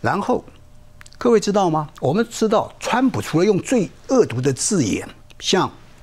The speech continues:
曾经来台湾访问的，今年十月十号来台湾访问的 Ted Cruz，德州参议员，他怎么讲？Liar Ted，这个家伙是个骗子。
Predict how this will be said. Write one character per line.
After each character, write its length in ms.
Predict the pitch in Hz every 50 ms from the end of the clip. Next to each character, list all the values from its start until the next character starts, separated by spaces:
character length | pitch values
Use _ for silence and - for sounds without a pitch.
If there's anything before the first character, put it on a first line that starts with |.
| - - - -
曾 180 | - - - 139
经 100 | 151 175
来 120 | 156 147
台 120 | - - 127
湾 120 | 139 151
访 180 | - 104 92 117
问 100 | 123 117
的， 120 | 104 107
今 180 | - - 151 156
年 120 | 139 127
十 200 | 120 - - 131
月 100 | 143 151
十 200 | 131 - - 123
号 160 | 123 131 127 120
来 100 | 113 117
台 200 | - - 110 110
湾 120 | 123 131
访 220 | - - 95 98
问 100 | 107 110
的 120 | 101 104 107
Ted 280 | - - 135 139 -
Cruz， 380 | - - 156 139 107 - - - -
德 120 | - 117 139
州 120 | 175 170
参 200 | 160 - 143 151
议 40 | 147
员， 180 | 120 90 - - - - -
他 120 | - 139
怎 100 | 135 117
么 60 | 117 117
讲？ 180 | 120 107 98 - - -
Liar 340 | - 135 165 208 220 226 220 -
Ted， 340 | - - 202 220 180 123 - - - - - - -
这 80 | -
个 60 | 214 175
家 100 | 196 185
伙 80 | 185
是 60 | 180
个 60 | 127 -
骗 220 | - 202 - 95
子。 160 | - - -